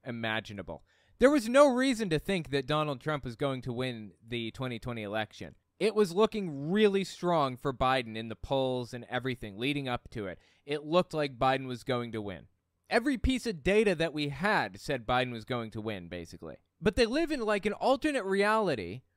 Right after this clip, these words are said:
where the only people they ever talk to are other Trump nutcases.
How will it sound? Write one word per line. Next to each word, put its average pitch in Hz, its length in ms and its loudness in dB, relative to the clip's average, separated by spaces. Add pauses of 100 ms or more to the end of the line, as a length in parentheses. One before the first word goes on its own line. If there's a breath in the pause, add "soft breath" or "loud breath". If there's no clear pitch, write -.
(580)
where 196 380 4
the 185 240 -2
only 254 320 2
people 220 360 -4
they 175 160 -4 (100)
ever 208 240 2
talk 190 400 0
to 120 380 -4 (340)
are 170 180 4
other 185 360 8 (160)
Trump 202 320 2
nutcases. 120 840 -4